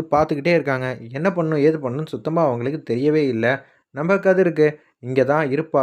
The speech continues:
எனக்கு நல்லாவே தெரியும்" அப்படின்னு சொல்லும்போது, "டேய் பசுபதி, எங்கடா என் மனைவி இருக்கா?" "என்னது, உன் மனைவியா? எனக்கு எதுவும் புரியல தம்பி. உன் மனைவின்னு நீ மட்டும் சொல்லக்கூடாதுடா, சுத்தி இருக்கிறவங்க எல்லாம் சொல்லணும். முக்கியமா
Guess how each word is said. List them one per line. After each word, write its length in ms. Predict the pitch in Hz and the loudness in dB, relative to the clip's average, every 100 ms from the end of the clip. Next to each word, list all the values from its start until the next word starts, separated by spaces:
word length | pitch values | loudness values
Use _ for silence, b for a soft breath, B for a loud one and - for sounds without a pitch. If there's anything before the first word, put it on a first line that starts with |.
| 113 | -2
எனக்கு 220 | 117 117 | -8 -6
நல்லாவே 380 | 117 160 180 180 | -2 0 0 0
தெரியும்" 320 | 160 131 131 | -2 -6 -6
அப்படின்னு 320 | - 139 175 170 | -8 -6 -4 -2
சொல்லும்போது, 380 | 135 127 127 139 - | -2 0 0 -2 -2
"டேய் 200 | 120 156 | 2 2
பசுபதி, 560 | 160 156 190 185 165 135 117 131 | 2 0 0 0 2 0 -2 -8
எங்கடா 320 | 139 180 185 | -2 0 2
என் 180 | 175 147 | 0 -2
மனைவி 220 | 147 180 | -2 -2
இருக்கா?" 300 | 165 139 135 143 B B B | -2 0 0 0 B B B
"என்னது, 360 | 127 147 156 180 240 - | -4 0 2 2 2 -2
உன் 220 | 135 233 214 | 0 2 4
மனைவியா? 480 | 185 165 127 110 107 B B - | 2 2 2 2 0 B B -6
எனக்கு 260 | 147 165 156 | -4 0 4
எதுவும் 280 | 170 226 | 4 2
புரியல 300 | 190 220 233 185 | 0 2 2 2
தம்பி. 340 | 156 143 135 131 b b _ | 2 2 0 0 b b _
உன் 240 | 139 208 220 | 0 2 4
மனைவின்னு 440 | 202 202 190 202 | 4 4 2 2
நீ 100 | 170 196 | 2 0
மட்டும் 320 | 202 190 185 | 0 -2 0
சொல்லக்கூடாதுடா, 600 | 170 170 160 143 120 123 151 B B _ _ _ - | 0 0 0 0 2 2 0 B B _ _ _ -8
சுத்தி 200 | 202 269 | -4 0
இருக்கிறவங்க 380 | 262 233 214 196 | 2 2 2 2
எல்லாம் 220 | 196 196 | 2 2
சொல்லணும். 400 | 190 156 135 117 - _ _ | 2 2 0 -4 -10 _ _
முக்கியமா 600 | 113 143 165 226 208 175 | -6 -4 0 0 2 2